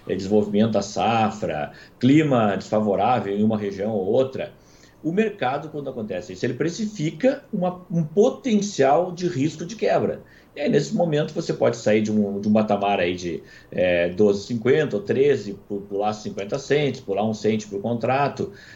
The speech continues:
eh, e um, um dólar por contrato. Ou seja, esses momentos poderão sim, deverão ser aproveitados sim, né? Lembrando, por exemplo, setembro. O setembro hoje tá doze e setenta e seis, né?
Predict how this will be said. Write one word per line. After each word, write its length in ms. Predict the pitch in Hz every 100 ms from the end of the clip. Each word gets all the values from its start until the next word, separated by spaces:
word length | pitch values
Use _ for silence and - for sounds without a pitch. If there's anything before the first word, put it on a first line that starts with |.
| -
eh, 520 | 101 101 95 87 87
e 60 | 104
um, 580 | 110 107 101 85 90 90
um 40 |
dólar 320 | 92 110 104
por 100 | -
contrato. 640 | 110 107 117 143 143 - - - - -
Ou 100 | 117
seja, 420 | 117 127 101 87 - - 160
esses 300 | 147 196 185
momentos 760 | 185 175 117 110 - - - _ _
poderão 500 | 151 131 123 101 110
sim, 320 | 170 - 131
deverão 560 | 80 104 113 104 92 143
ser 300 | - 117 131
aproveitados 800 | 139 120 101 90 90 90 165 120
sim, 220 | - 113
né? 220 | 185 131 - - -
Lembrando, 400 | 110 107 117 123
por 100 | 117
exemplo, 160 | 113 110
setembro. 600 | 131 110 113 101 87 - - - -
O 60 |
setembro 500 | 120 147 147 160 156
hoje 180 | 160 180
tá 120 | 165
doze 720 | 139 135 165 170 170 165 160 147
e 80 | 143
setenta 380 | 143 139 139
e 60 | 143
seis, 360 | 131 92 87 80
né? 200 | 92